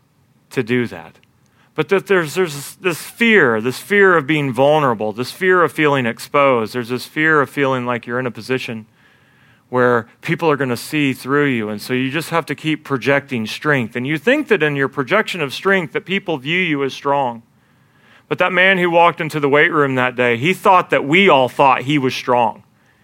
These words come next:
He walked out of there thinking, "I showed them." Because he was projecting strength where he really didn't have strength. And I would say this, that admitting your fault, admitting where you're wrong,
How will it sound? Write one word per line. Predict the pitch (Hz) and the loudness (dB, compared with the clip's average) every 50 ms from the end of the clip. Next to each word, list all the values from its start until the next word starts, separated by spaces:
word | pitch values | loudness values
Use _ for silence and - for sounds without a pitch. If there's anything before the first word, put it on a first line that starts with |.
| _ _ _ - - _ _ | _ _ _ -20 -20 _ _
He | - 175 214 220 | 0 2 2 6
walked | 196 208 196 190 170 - - | 6 8 6 6 4 4 4
out | 151 151 170 170 | 4 4 6 4
of | 156 131 | 4 4
there | 147 135 131 | 4 2 2
thinking, | 123 - 135 123 113 127 117 110 107 113 110 _ _ _ _ - | 2 0 -2 0 0 -2 -2 -2 -4 -8 -12 _ _ _ _ -4
"I | 123 127 | -2 -2
showed | 127 - - 147 139 131 123 113 | -2 0 2 4 4 2 2 0
them." | 127 147 151 135 123 123 117 113 _ _ _ _ _ _ _ _ _ _ _ _ _ _ _ _ _ _ - _ _ _ _ _ _ _ _ _ _ _ _ | 0 2 2 0 -2 -4 -8 -12 _ _ _ _ _ _ _ _ _ _ _ _ _ _ _ _ _ _ -20 _ _ _ _ _ _ _ _ _ _ _ _
Because | - 147 139 196 190 165 | -6 0 2 2 2 2
he | 214 | 2
was | 214 208 190 - | 2 2 2 2
projecting | - 208 185 151 208 233 226 - 226 190 | 0 -2 2 2 2 2 2 2 0 -2
strength | 165 - - 208 208 208 208 208 185 | 0 -2 0 2 2 2 0 -2 -2
where | 190 180 175 | -2 0 0
he | 175 175 | 0 0
really | 170 196 202 208 202 | 2 2 2 4 4
didn't | 190 190 180 165 | 2 2 0 0
have | 156 165 175 175 180 160 | -2 0 0 0 0 -2
strength. | - - - 123 107 98 98 - _ _ _ _ _ _ _ _ _ _ _ _ _ _ _ _ _ _ _ _ _ _ _ _ _ _ _ _ _ _ _ _ | -6 -6 -6 -6 -6 -6 -10 -18 _ _ _ _ _ _ _ _ _ _ _ _ _ _ _ _ _ _ _ _ _ _ _ _ _ _ _ _ _ _ _ _
And | 147 151 | -4 0
I | 180 202 | 0 2
would | 208 202 185 | 2 2 0
say | - - 196 190 180 | 2 0 2 2 2
this, | 160 185 196 196 185 165 139 - - | 4 4 4 4 2 0 -2 -8 -4
that | - 170 160 - - _ _ _ _ _ _ _ _ _ _ _ _ _ _ _ _ _ _ _ _ _ _ _ _ _ _ _ _ _ _ _ _ - | 0 0 0 0 -2 _ _ _ _ _ _ _ _ _ _ _ _ _ _ _ _ _ _ _ _ _ _ _ _ _ _ _ _ _ _ _ _ -4
admitting | 147 143 165 180 196 196 208 196 180 | -2 0 2 2 2 4 2 0 0
your | 160 143 - | 0 -2 -4
fault, | - - 185 180 180 170 160 143 143 | 0 0 2 2 4 2 2 0 -2
admitting | 131 127 139 165 165 175 165 160 156 147 | -4 -2 -2 -2 0 0 -2 -2 -2 -2
where | 147 143 | -2 0
you're | 135 131 123 | 0 -2 0
wrong, | 120 135 147 156 156 147 139 131 127 123 117 | 0 2 2 4 4 2 2 0 -2 -6 -10